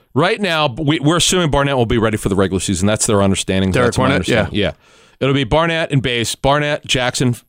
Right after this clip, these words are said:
Speaker 1: Fletcher, Cox, and Graham, okay?
Speaker 2: Yep. Barnett,
Speaker 1: For,
Speaker 2: Jackson,
Speaker 1: for
Speaker 2: Fletcher.
Speaker 1: now, unless they change.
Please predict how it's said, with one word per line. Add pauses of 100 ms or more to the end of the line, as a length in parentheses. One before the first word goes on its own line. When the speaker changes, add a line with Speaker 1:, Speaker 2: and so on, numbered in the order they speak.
(120)
Speaker 1:
Fletcher,
Cox,
and
Graham,
okay? (260)
Speaker 2:
Yep. (540)
Barnett,
Speaker 1:
For,
Speaker 2:
Jackson,
Speaker 1:
for
Speaker 2:
Fletcher.
Speaker 1:
now,
unless
they
change.